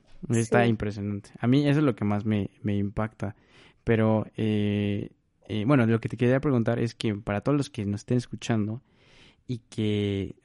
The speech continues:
Speaker 1: puedan estar diciendo, no puedan saber qué es la biotecnología, tú ya, eh, con tus cinco semestres de la carrera, o sea, ¿cómo definirías, este, qué es la, la biotecnología?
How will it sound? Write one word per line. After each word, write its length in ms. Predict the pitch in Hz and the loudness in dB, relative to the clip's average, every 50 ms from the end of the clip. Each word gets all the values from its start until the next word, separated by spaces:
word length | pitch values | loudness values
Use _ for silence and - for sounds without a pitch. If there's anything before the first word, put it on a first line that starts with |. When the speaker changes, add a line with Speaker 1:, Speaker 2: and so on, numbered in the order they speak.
| _ _ _ | _ _ _
Speaker 1:
puedan 280 | - 123 113 113 117 113 | -2 0 2 4 4 2
estar 280 | 110 - - 110 107 110 | 2 0 0 -2 0 0
diciendo, 480 | 107 104 - - 117 110 107 104 104 | -2 -2 -2 0 2 2 2 4 4
no 160 | 107 110 107 | 2 2 2
puedan 200 | - - 107 107 | 0 0 -2 -2
saber 360 | 107 - 107 101 101 98 110 _ _ _ _ | -2 -2 -2 -2 -2 -4 -6 _ _ _ _
qué 100 | - 113 | -4 -4
es 60 | 110 | -2
la 180 | 110 110 107 104 | 0 0 -2 0
biotecnología, 960 | 107 107 110 107 - 110 104 107 104 104 104 101 - - 113 113 110 131 - _ _ _ _ _ _ _ _ - | 2 2 2 2 2 2 2 2 2 2 0 -2 -4 -4 -2 -2 -2 -2 -6 _ _ _ _ _ _ _ _ 0
tú 120 | - 120 | 2 2
ya, 320 | 117 113 117 113 113 107 - - | 4 6 6 6 4 4 2 -2
eh, 400 | 110 107 104 101 101 98 95 - - | -2 0 0 0 0 -2 -2 -6 -6
con 200 | - 113 110 110 | -2 0 0 0
tus 120 | - - | -2 0
cinco 280 | - 120 120 113 123 120 | 2 2 2 2 2 -2
semestres 720 | 120 113 107 110 110 110 110 - - - 107 101 - - - - - | 0 2 4 4 4 4 2 -2 -6 -8 -8 -8 -10 -14 -20 -12 -6
de 60 | - | -4
la 140 | 104 98 98 | -4 -4 -6
carrera, 540 | - - 104 104 110 110 107 104 101 120 - _ _ _ - - - - - - - _ _ _ _ - | -6 -6 -4 -2 0 0 0 0 -2 -4 -10 _ _ _ -20 -20 -20 -20 -20 -20 -20 _ _ _ _ -4
o 60 | - | 0
sea, 140 | 117 113 110 | 0 0 2
¿cómo 240 | - 139 139 143 139 | 4 6 6 8 8
definirías, 760 | 131 117 - 123 113 117 117 110 117 117 113 107 104 - - - | 6 4 4 4 6 6 6 6 4 4 4 2 0 -4 -8 -10
este, 280 | - - - - 107 | -12 -12 -8 -10 -10
qué 160 | - - - 107 | -8 -4 -4 -4
es 100 | 107 110 | -2 0
la, 340 | 107 107 104 98 98 101 - | 0 0 0 -2 -4 -6 -4
la 120 | 110 107 101 | -4 -2 0
biotecnología? 960 | 104 104 104 - - 104 104 107 101 98 98 104 104 - - 101 98 95 | 0 0 0 0 -2 -2 0 0 0 0 -2 -4 -6 -6 -8 -8 -8 -8